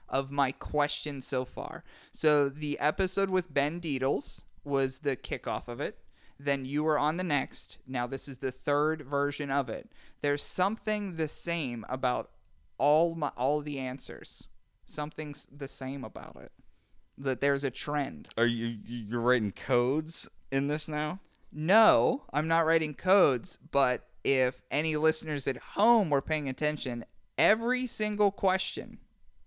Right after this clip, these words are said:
Speaker 1: the answer has been A for my questions.
Speaker 2: Ah.
Speaker 1: The answer has been A. And I was thinking of keeping it going until somebody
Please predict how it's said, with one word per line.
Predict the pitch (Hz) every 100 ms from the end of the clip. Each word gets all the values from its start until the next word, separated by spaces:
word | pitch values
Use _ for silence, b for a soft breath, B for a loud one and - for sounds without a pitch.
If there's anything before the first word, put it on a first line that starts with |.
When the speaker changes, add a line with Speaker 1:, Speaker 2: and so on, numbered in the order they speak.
| _
Speaker 1:
the | 139 131
answer | 143 143 151
has | 139
been | 143 131
A | - 131 123 - - - _ - -
for | 131
my | 120 120
questions. | - 107 - - - - - -
Speaker 2:
Ah. | 85 110 113 - -
Speaker 1:
The | 139 147
answer | 165 175
has | 165 147
been | 139 139 131
A. | 120 123 113 78 - b b
And | 156
I | 160
was | 165 170 -
thinking | - 165 196 208 180
of | -
keeping | - 160 160 156
it | 139 127
going | 131 139 165 226 - - -
until | 147 165 151
somebody | - 147 151 151 147 143